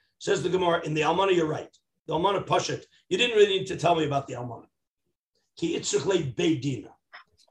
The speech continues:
You needed to tell me <clears throat> to move me off the default that the Beis Din is gonna be the one who has to make up, ma-, has to, has to pay. Why? Mao de Tema,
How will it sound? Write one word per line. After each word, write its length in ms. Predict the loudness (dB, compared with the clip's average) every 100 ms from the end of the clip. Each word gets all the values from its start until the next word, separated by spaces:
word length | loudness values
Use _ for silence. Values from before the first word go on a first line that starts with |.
| -8
You 100 | -4
needed 300 | -2 -4 -4
to 100 | -6
tell 380 | 0 4 4 2
me 300 | -4 -8 -18 _ _ _
<clears throat> 260 | _ _ -2
to 460 | 0 -2 -4 -2
move 260 | -2 -4 -4
me 120 | 2
off 260 | 4 4 2
the 80 |
default 680 | -2 -2 -6 0 2 2 -4 _ _ _ _ _ _ _ _ _ _ _
that 180 | -2 0
the 60 |
Beis 500 | -2 6 6 6 4
Din 140 | 4 4
is 100 | 2
gonna 200 | 0 0
be 160 | -2 -4
the 100 | -4
one 160 | -2
who 60 | -2
has 180 | -4 -6
to 80 | -10
make 200 | -12 -14
up, 100 | -20 _ -8
ma-, 120 | -6 -8 -16 -4
has 180 | -4 -4
to, 120 | -4
has 160 | -4
to 100 | -2
pay. 220 | -6 -8 -12 _ _ _ _ _ _ _
Why? 480 | -4 -2 -4 -8 -14 _ _ _ _ _ _ _ -20 _ _ _ _ _ _ _ _ _ _ _ _ _ _ _ _ _ _ _ _ _ _ _ _ _
Mao 340 | 0 4 6
de 100 | 4
Tema, 540 | 2 2 0 0 -4